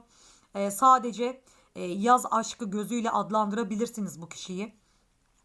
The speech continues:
Bu yaşadığınız şey her neyse, e, şu anda bir çıkmazda, e, ama bu karşı tarafın hiç umuru bile değil.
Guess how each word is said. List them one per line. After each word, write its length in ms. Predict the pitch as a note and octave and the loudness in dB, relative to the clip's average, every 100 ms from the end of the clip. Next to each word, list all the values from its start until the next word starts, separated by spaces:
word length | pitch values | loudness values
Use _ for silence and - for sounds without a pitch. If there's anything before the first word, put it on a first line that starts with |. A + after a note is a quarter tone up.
| _ _ | _ _
Bu 180 | G3 A3 | -4 0
yaşadığınız 580 | C4 B3+ B3+ A#3+ A#3+ B3 | 0 0 -2 0 -2 -4
şey 220 | - G3+ | -6 -6
her 300 | F#3 A#3+ C#4 | 2 2 2
neyse, 440 | B3+ G#3+ G#3+ A#3 - - - _ - | -2 -4 -6 -8 -10 -20 -20 _ -8
e, 380 | F#3+ F#3+ F#3 | -4 -4 -4
şu 240 | F#3 - C#4 | -6 2 6
anda 320 | B3 G#3+ G3+ | 6 4 -2
bir 120 | A#3 | -4
çıkmazda, 760 | A#3 - A3 B3+ A#3+ G#3 A#3 - - - - - | -6 -8 2 2 4 2 0 -4 -20 -20 -18 -6
e, 280 | G3+ G3+ G3+ | -4 -2 2
ama 280 | C4 C4+ B3 | 2 2 0
bu 80 | |
karşı 360 | - C4 B3 - | 4 4 4 -2
tarafın 340 | C4+ A3 A3+ | -4 -4 -4
hiç 200 | G#3+ B3 | -6 -6
umuru 280 | A#3 G#3+ A3+ | -4 -4 -4
bile 200 | A#3+ B3+ | -4 -2
değil. 280 | B3 B3 | -2 -4